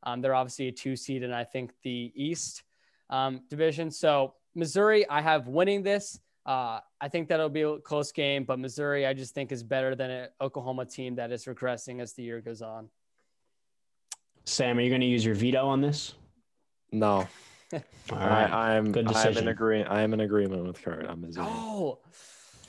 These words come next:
Speaker 2: All right. So nine over the eights, my tradition holding strong.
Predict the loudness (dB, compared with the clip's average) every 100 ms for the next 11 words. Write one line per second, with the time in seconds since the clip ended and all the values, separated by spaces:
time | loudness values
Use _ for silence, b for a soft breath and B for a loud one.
0 | B -2 0 2 0 -2 0 2 2 0
1 | 0 2 2 4 2 2 4 4 4 2
2 | 0 -2 -4 -8 -2 0 2 2 2 2
3 | 2 2 0 0 2 4 2 0 0 0
4 | 0 -2 -10